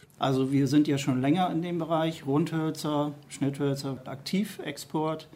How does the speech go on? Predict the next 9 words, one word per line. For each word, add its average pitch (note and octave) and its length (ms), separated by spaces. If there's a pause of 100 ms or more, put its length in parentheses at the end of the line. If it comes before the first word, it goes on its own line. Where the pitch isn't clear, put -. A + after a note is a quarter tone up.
(540)
Das C3+ 200
war - 220
immer E3+ 320
ein D3 240
großer D3 480
Markt C#3+ 460
und C#3 420
der C#3 120
Borkenkäfer D3 920